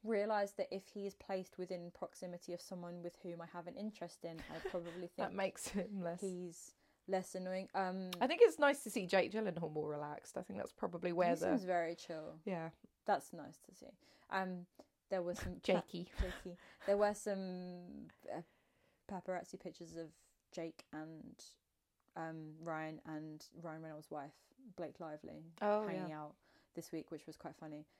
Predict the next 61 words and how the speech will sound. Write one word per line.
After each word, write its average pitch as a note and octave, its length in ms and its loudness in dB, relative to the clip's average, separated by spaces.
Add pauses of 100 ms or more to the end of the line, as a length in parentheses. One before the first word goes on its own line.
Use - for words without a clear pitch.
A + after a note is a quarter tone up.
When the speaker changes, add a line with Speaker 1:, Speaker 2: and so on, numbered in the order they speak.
(160)
Speaker 1:
Um, D#3+ 280 -6 (240)
I D#3+ 40 -12
feel E3+ 220 -6
like D3 180 -8
Ryan D3 180 -8
Reynolds' D3 300 -12
marriage D3+ 360 -8
to D#3+ 140 -10
Blake D#3 220 -10
Lively D#3 280 -8
is D3+ 100 -12
a D3 60 -12
whole E3 360 0
other D3 200 -8
episode. - 460 -12
Speaker 2:
Oh, G3+ 160 0
yeah. E3 280 -2 (140)
Speaker 1:
Um, D3+ 260 -4 (280)
but F#3+ 120 6
that B3 140 8
was F#3 120 0
kinda E3 220 -2
nice. D#3+ 400 -8 (220)
But A3 140 12
I, G#3+ 80 6 (100)
because A3 200 4
I G3 40 0
think F#3+ 160 0
a - 20 2
lot F3+ 100 6
of - 40 -2
the - 80 -14
theory E3 260 4
has E3 80 0
been E3 180 -2
like, D#3 180 -4 (300)
"Is E3 120 -6
this D#3+ 180 -8
even D#3 260 -6
real? D3 300 -4
Is - 80 -10
this A3 100 0
Speaker 2:
Yeah. A3 260 8
Speaker 1:
even, G3+ 100 -2
like, D3+ 180 -8
a E3 60 -4
real, D#3 260 -2
is F#3 140 -2
this, D#3+ 100 -6
like, D#3+ 100 -6
a E3 60 -6
press - 580 -6
thing?" - 200 -2 (100)
Speaker 2:
Mm. F3 120 -4
Speaker 1:
So D#3 140 2 (240)
that's B3 140 0
kinda G#3+ 180 6
nice F3+ 220 0
to D#3+ 100 -8
see, D3 280 0
but - 240 -4